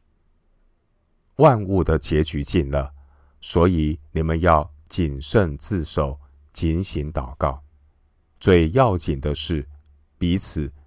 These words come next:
切实相爱，因为爱能遮掩许多的罪。你们要互相款待，不发怨言。个人要照所得的恩赐，彼此服侍，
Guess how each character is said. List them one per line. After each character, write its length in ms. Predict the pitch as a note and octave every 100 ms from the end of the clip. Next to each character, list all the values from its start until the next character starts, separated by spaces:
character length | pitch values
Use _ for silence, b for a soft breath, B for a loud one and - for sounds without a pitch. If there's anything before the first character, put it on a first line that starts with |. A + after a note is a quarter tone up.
| _
切 260 | - - D#2
实 220 | - C2
相 240 | - D2+ D2
爱， 280 | D2 C#2 - - _ _ _ _ _ _ _ _
因 160 | G#2+
为 240 | G#2+ G2 - _
爱 420 | A#2+ G#2 E2 C#2 - -
能 300 | D#2 D2+ E2+
遮 340 | - B2 A#2
掩 260 | G2+ D2 C#2+
许 320 | D#2+ - B1+ B1
多 160 | D2+
的 120 | C#2+
罪。 360 | C2+ - C#2 C#2+ _ _ _ _ _ _ _ _ _ _ _ _ -
你 120 | F#2
们 220 | F#2+ G2
要 360 | G2 F2 E2 - _
互 260 | _ G#2+ E2+
相 240 | F2+ F2
款 280 | - D2+ B1
待， 420 | E2 D#2 C#2 C#2 - _
不 180 | A#2 F#2
发 320 | - E2 D#2 E2+
怨 260 | F#2+ D#2+ C2+
言。 300 | C2 B1+ C#2 _ _ _ _ _ _ _ _ _
个 180 | E3+ C#3+
人 340 | F#2 E2 F2 - _
要 180 | F#2+ E2
照 260 | - F2 D#2
所 300 | - D2+ C#2
得 160 | C#2+
的 100 | D2
恩 260 | D2 G2 F#2+
赐， 320 | - F#2+ D2+ - _ _ _ _
彼 340 | F#2+ F2+ G2+
此 380 | - - - C2
服 260 | C2 C#2 C#2+
侍， 320 | - D#2